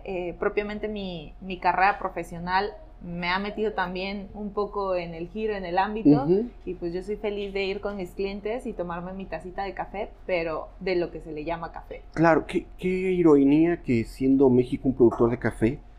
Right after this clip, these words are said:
Speaker 2: el noventa y cinco por ciento de nuestra experiencia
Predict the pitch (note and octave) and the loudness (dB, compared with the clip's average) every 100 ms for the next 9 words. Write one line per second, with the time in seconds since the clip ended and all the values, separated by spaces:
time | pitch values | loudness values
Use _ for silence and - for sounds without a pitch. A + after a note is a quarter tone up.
0 | - - - - - - - G#2 G2+ G#2+ | -20 -20 -18 -18 -18 -12 0 4 6 8
1 | G#2+ G2+ A2+ G#2+ A2+ G#2+ G2 - C3+ C#3+ | 8 8 4 4 2 2 0 0 2 2
2 | - G#2+ - A#2 A#2 A#2 G2+ G2 - F#2+ | 0 0 2 0 4 6 6 4 4 -4
3 | - G2 F#2+ G#2 - A2 F#2+ | 2 2 6 4 4 2 2